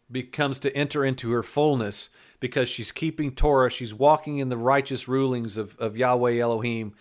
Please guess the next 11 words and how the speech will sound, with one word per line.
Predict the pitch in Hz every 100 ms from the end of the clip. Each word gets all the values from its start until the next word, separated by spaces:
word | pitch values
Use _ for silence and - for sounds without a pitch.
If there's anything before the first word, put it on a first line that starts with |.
| - - - - -
in | 151 156
the | 135
blood | 135 147 139
of | 113
Yeshua, | 120 - 139 139 120 117
empowered | 107 151 151 143 123
by | 127
the | 123 110
Holy | 127 117
Spirit, | - - 131 123 110
man. | 113 113 113